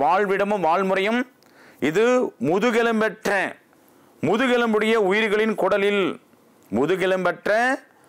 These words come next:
அதே நேரத்துல முதுகெலும்புடைய உயிர்களின் குடல்ல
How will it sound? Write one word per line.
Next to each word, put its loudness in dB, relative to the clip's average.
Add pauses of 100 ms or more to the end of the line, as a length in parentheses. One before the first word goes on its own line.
(140)
அதே -2
நேரத்துல 0
முதுகெலும்புடைய 0
உயிர்களின் 0 (600)
குடல்ல 2